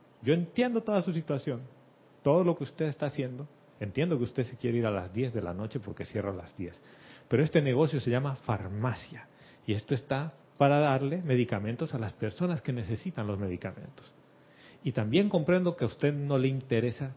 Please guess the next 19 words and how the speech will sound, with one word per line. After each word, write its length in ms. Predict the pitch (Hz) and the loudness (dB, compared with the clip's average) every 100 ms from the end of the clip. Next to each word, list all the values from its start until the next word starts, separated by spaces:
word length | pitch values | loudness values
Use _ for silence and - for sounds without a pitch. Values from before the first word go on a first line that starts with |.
| - | -2
colaborarme 680 | 113 101 98 98 101 104 107 - - | 0 0 -2 -2 -4 -6 -10 -14 -6
en 240 | 120 101 | -4 -2
lo 80 | 92 | -4
más 220 | 95 80 | -6 -6
mínimo. 420 | 104 92 87 98 - _ - | -6 -6 -8 -12 -18 _ -4
Y 80 | |
no 300 | 143 151 185 | -2 0 2
lo 160 | 208 196 | 2 0
juzgo 500 | - 233 190 180 208 196 | 2 4 4 2 -4 -2
ni 140 | 135 | -4
tengo 300 | - 170 175 | -2 -2 0
problema 460 | 147 151 185 175 151 | 2 4 4 2 0
con 200 | 117 110 | 0 0
eso", 200 | 101 101 | -2 -4
le 100 | 92 | -6
digo. 240 | 92 123 131 _ - | -6 -10 -12 _ 0
"Termine 380 | 131 131 123 117 | 2 4 2 2
la 100 | 127 | 0
transacción, 640 | 139 139 160 - 247 | -2 -4 -6 -4 -4